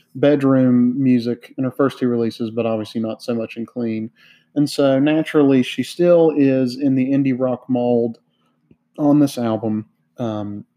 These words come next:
but definitely incorporates more, or inca-, incorporates more late nineties,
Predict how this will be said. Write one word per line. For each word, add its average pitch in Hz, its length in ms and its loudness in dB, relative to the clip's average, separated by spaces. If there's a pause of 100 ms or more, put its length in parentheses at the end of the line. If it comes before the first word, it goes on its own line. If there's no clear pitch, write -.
(280)
but 143 360 -4 (1400)
definitely 170 600 2
incorporates 143 600 0
more, 131 800 0 (360)
or 123 360 -4
inca-, 135 400 -4 (100)
incorporates 127 1400 -4 (380)
more 139 720 2
late 156 280 0
nineties, 139 920 0